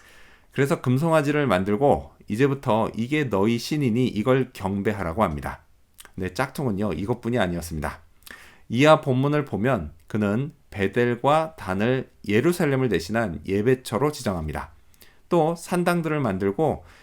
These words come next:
제사장을 임명하는데요, 율법이 정한 것과는 달리 그냥 보통 백성을 제사장으로 임명합니다. 아마도요,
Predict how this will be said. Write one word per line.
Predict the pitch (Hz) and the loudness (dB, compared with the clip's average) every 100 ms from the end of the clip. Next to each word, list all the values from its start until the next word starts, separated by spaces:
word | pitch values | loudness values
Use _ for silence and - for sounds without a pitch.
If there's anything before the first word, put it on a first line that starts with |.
| - - | -20 -8
제사장을 | 120 151 143 127 151 | -4 0 2 0 0
임명하는데요, | 110 98 95 90 82 110 123 76 - - - - 101 | 0 0 -2 -4 -2 -2 -2 -6 -18 -20 -20 -8 0
율법이 | 127 139 170 165 170 | 2 2 0 2 0
정한 | 117 107 120 113 | 0 0 0 -2
것과는 | 107 104 - 104 117 113 | -2 -4 0 0 0 -4
달리 | - 80 110 87 - - - | -6 -2 -2 -2 -6 -18 -6
그냥 | 123 127 127 | 0 0 -2
보통 | - 98 - 120 | -4 -4 -2 -4
백성을 | 87 78 80 92 151 170 - - | -4 -6 -4 -2 -4 -6 -16 -20
제사장으로 | - 104 95 82 98 | -10 -6 -4 -2 -2
임명합니다. | 117 92 80 76 73 - - - | -2 -2 -4 -4 -8 -10 -16 -14
아마도요, | - 87 87 95 98 | -8 -6 -2 -2 -2